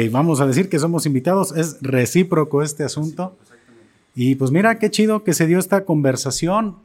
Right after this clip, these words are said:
Speaker 1: Eh, como comentaba ahorita, eh, había personas que ya me habían hablado de ti, ¿eh?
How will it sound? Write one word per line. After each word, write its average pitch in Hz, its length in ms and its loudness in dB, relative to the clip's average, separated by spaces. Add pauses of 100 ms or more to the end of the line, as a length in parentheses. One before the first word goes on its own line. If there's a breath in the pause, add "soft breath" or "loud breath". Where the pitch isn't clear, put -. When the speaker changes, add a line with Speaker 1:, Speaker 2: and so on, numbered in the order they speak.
(160)
Speaker 1:
Eh, 131 320 -10
como 131 240 -2
comentaba 139 480 0
ahorita, 143 600 -2 (600 soft breath)
eh, 127 540 -6 (360)
había 151 360 -2
personas 165 580 0
que 139 120 -6
ya 139 100 -2
me 151 100 -2
habían 147 160 -2
hablado 143 300 -2
de 110 80 -4
ti, 127 220 -4
¿eh? 151 180 -8